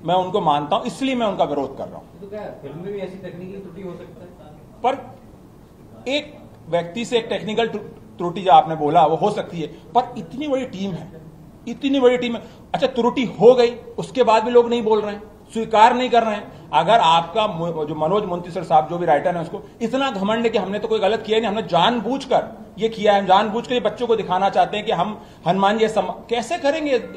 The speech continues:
Speaker 1: वो इज्जत? वो इतनी system है भाई, वहां गलती नहीं हो सकती। मैं तो बीस साल उस industry में काम, कैसे गलती कर दोगे? पूरी team है, एक एक चीज को फाइनल किया जाता है,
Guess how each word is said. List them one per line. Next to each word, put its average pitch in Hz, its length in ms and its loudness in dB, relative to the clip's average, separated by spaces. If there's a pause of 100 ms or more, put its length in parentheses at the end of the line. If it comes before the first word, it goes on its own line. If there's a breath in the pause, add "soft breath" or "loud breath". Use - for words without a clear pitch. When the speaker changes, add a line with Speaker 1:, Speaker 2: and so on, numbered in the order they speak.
(120)
Speaker 1:
वो 185 140 -8
इज्जत? 170 360 -2
वो 98 120 -12 (300 loud breath)
इतनी 302 240 -4
system 240 320 -4
है 262 160 -2
भाई, 185 200 -4
वहां 226 240 -4
गलती 240 220 -2
नहीं 277 140 -2
हो 294 60 0
सकती। 240 220 -6
मैं 190 160 -4
तो 233 80 -6
बीस 214 200 -10
साल 233 180 0
उस 233 140 -12
industry 214 300 -8
में 226 120 -6
काम, 202 200 0
कैसे 254 280 -8
गलती 233 240 -2
कर 196 140 -2
दोगे? 180 260 -4
पूरी - 400 -14
team 254 400 -2
है, 156 200 -4
एक - 120 -10
एक - 160 -10
चीज 240 260 -8
को 294 100 -10
फाइनल 226 240 0
किया 208 180 -2
जाता 151 260 2
है, 113 180 -8